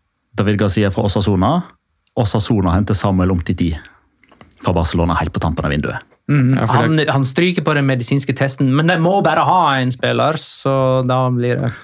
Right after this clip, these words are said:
Speaker 1: Ja, altså, er det, er det
Speaker 3: Det er ikke
Speaker 1: en
Speaker 3: nok med knærne til Jimmy Avila, liksom. De skal ha knærne til Umtiti også.
Speaker 1: Er det en ting fysioterapeuter i Pamplona kan,
Speaker 3: <laughs> Så er det knær.
Speaker 1: så er det å fikse folk som har blitt, eh, skadet i diverse okseløp og så videre.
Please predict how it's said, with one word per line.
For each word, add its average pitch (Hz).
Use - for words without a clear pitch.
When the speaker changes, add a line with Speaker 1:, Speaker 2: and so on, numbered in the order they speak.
Speaker 1:
Ja, 113
altså, 131
er 139
det, 147
er 143
det 147
Speaker 3:
Det 165
er 156
ikke 208
Speaker 1:
en 214
Speaker 3:
nok 170
med 180
knærne 147
til -
Jimmy 139
Avila, 117
liksom. 135
De 160
skal 147
ha -
knærne 123
til 139
Umtiti 135
også. 147
Speaker 1:
Er 135
det 139
en 139
ting 143
fysioterapeuter 110
i 104
Pamplona 110
kan, 131
Speaker 3:
<laughs> -
Så 127
er 120
det -
knær. 151
Speaker 1:
så -
er 123
det 120
å 117
fikse -
folk 104
som 127
har 110
blitt, 104
eh, 110
skadet 110
i -
diverse 101
okseløp 87
og 90
så 87
videre. 80